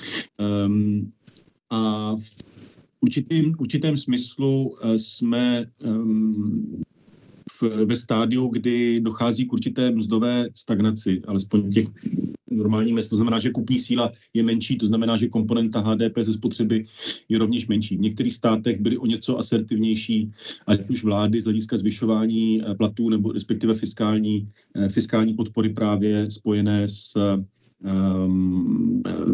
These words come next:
s tou energetickou krizí. My jsme, dovolím si říct, vyčerpali velkou část toho polštáře už těmi covidovými opatřeními. Ani ne tak covidovými opatřeními, jako těmi, mm, změnami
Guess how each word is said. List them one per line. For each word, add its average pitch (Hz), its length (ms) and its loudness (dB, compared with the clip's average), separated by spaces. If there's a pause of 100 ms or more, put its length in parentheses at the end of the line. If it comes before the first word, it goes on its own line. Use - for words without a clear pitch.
s - 300 0
tou 120 140 2
energetickou 110 560 0
krizí. 90 380 0 (240)
My 120 120 2
jsme, 135 280 2
dovolím 123 360 0
si - 120 -4
říct, 123 160 0
vyčerpali 123 720 0 (180)
velkou 131 360 2
část 117 260 -2
toho 123 180 2
polštáře 117 480 0
už 127 160 -2
těmi 123 220 0
covidovými 110 500 2
opatřeními. 98 600 0
Ani 113 200 0
ne 139 100 2
tak - 180 -4
covidovými 120 380 2
opatřeními, 110 540 0
jako 110 180 -2
těmi, 110 400 -2 (160)
mm, 101 180 2 (100)
změnami 110 600 0